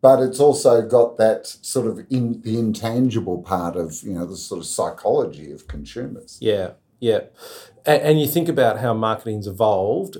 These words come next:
Speaker 2: and it's probably, um, I'm probably talking about how my career has evolved over the past couple of decades as much as the marketing discipline has evolved in Australia. So if I think about starting off in my career, um, I sort of sometimes shudder because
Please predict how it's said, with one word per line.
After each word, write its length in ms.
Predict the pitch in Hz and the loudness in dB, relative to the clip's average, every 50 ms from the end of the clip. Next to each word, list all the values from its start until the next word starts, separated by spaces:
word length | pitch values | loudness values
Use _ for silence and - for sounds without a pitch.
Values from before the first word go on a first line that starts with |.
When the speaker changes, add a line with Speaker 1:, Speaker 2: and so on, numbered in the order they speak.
| - - | -6 -4
Speaker 2:
and 160 | 117 110 110 | -2 -2 -2
it's 160 | 113 - - | -2 -4 -6
probably, 640 | - - 131 123 120 117 113 110 104 104 98 101 - _ _ - | -2 -2 0 2 2 2 2 0 -2 -6 -10 -12 -18 _ _ -4
um, 480 | 113 107 104 101 101 98 98 98 87 - _ _ - | -4 -4 -4 -4 -6 -8 -10 -12 -14 -16 _ _ -8
I'm 80 | 127 | -2
probably 220 | 120 143 131 127 117 | 2 2 4 4 2
talking 180 | - 123 110 117 | 0 -2 -2 0
about 220 | 117 107 104 - | 2 2 2 2
how 140 | - - 113 107 | 2 0 0 0
my 240 | 104 104 107 113 | 2 2 2 2
career 360 | 117 - - 120 113 110 107 104 | 2 0 -2 -2 0 2 2 2
has 120 | 101 98 | 2 0
evolved 540 | 104 92 101 101 104 98 98 101 98 - - - | -2 0 0 2 2 2 0 -2 -6 -12 -14 -10
over 160 | - 110 98 98 | -8 -8 -6 -6
the 120 | 101 95 | -8 -8
past 520 | 98 - _ - - 110 104 101 - - | -10 -12 _ -8 -6 -6 -4 -4 -8 -8
couple 200 | - - - - 104 | -10 -12 -10 -10 -6
of 40 | - | -2
decades 460 | 113 107 - - 104 98 98 95 101 | -2 -2 -2 -2 -4 -4 -4 -4 -8
as 100 | 98 101 | -8 -6
much 280 | 117 107 104 - - | -6 -6 -6 -6 -10
as 160 | 120 104 90 - | -12 -12 -8 -8
the 60 | 101 | -8
marketing 460 | 101 98 98 95 90 - 107 95 92 | -6 -6 -6 -6 -6 -8 -10 -12 -10
discipline 440 | - 104 98 - - - 107 101 98 | -10 -10 -10 -10 -12 -10 -10 -8 -8
has 100 | 95 90 | -10 -10
evolved 400 | 90 90 90 92 90 92 92 - | -6 -4 -4 -4 -4 -4 -6 -8
in 80 | 95 | -10
Australia. 560 | 95 90 - - 107 107 104 98 98 95 87 87 | -10 -10 -10 -6 -4 -2 -2 -2 -2 -4 -4 -4
So 420 | - - 127 113 104 104 104 - _ _ - - - - - _ _ _ _ _ - | -4 -2 0 0 2 0 -2 -4 _ _ -20 -20 -20 -20 -20 _ _ _ _ _ -10
if 140 | 135 120 127 | -4 0 0
I 100 | 117 113 | 0 0
think 280 | - - - 143 135 | 0 0 0 0 0
about 380 | 139 117 120 110 107 - - - | 2 0 0 0 0 -2 -4 -6
starting 420 | - - - 131 117 117 113 104 | -6 -2 0 2 2 2 2 0
off 180 | 101 101 - - | -2 -4 -4 -4
in 80 | 117 | -6
my 180 | 110 104 101 104 | -4 -4 -4 -6
career, 600 | - - - 95 95 95 87 82 98 120 143 156 151 _ _ _ _ _ _ _ _ - | -6 -8 -8 -6 -4 -4 -4 -4 -6 -8 -8 -12 -16 _ _ _ _ _ _ _ _ -10
um, 520 | 107 104 101 101 101 98 98 98 95 - _ _ | -8 -8 -8 -8 -8 -8 -10 -10 -12 -14 _ _
I 40 | - | -12
sort 220 | - - - 123 110 | -10 -6 -6 -6 -6
of 80 | 107 | -4
sometimes 380 | - - 107 - - 90 90 - | -4 -6 -6 -4 -6 -8 -8 -8
shudder 300 | - - 113 110 113 98 | -8 -4 -4 -2 -2 -4
because 420 | 80 78 - - 110 98 98 - | -6 -8 -6 -6 -6 -6 -6 -10